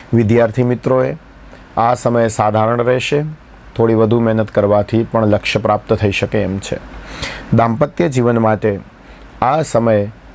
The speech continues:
થોડું મિક્સ બની શકે છે. પાર્ટનરના મૂડ સ્વિંગ થવાના યોગ પણ બની શકે છે. વ્યવસાય જે ક્ષેત્રે આ સપ્તાહમાં વિદેશને લગતા વ્યવસાયો કરવા મા-, માટે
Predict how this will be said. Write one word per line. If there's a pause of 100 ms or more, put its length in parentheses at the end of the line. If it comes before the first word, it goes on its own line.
(160)
થોડું
મિક્સ
બની
શકે
છે. (460)
પાર્ટનરના
મૂડ
સ્વિંગ
થવાના
યોગ
પણ
બની
શકે
છે. (840)
વ્યવસાય
જે
ક્ષેત્રે (800)
આ
સપ્તાહમાં (440)
વિદેશને
લગતા
વ્યવસાયો
કરવા
મા-,
માટે